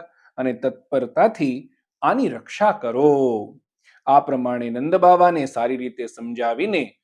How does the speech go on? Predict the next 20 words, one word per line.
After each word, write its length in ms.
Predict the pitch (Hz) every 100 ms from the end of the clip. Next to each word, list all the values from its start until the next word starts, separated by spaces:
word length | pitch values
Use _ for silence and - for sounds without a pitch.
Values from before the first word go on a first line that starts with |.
| _ _
ગર્ગાચાર્યજી 1040 | 123 131 127 131 120 127 135 202 202 165 131 - _ _
પોતાના 500 | 190 196 214 214 214 208 -
આશ્રમે 520 | - - 156 175 196
પાછા 460 | - 123 120 - 185
ફર્યા. 520 | - 131 120 110 113 _ _ _ -
તેમની 360 | 202 220 220
વાત 320 | 202 165 147
સાંભળીને 640 | 127 131 131 127 170 185 196
નંદબાવાને 760 | 151 135 123 120 123 190 208 143 101 _ _ _ -
ખૂબ 240 | 214 226 214 127
આનંદ 340 | 113 131 123 113
થયો. 720 | 107 123 147 151 131 110 - _ _ _
તે 60 | 143
એવું 340 | 131 131 127
સમજ્યા 460 | - 120 120 170 214
કે 220 | 214 139 101 _ _ _
મારી 360 | 120 131 135 131
બધી 460 | 120 131 180 190 -
આશા 380 | 120 - 175 175 -
અભિલાષાઓ 720 | 123 123 117 117 - 190 226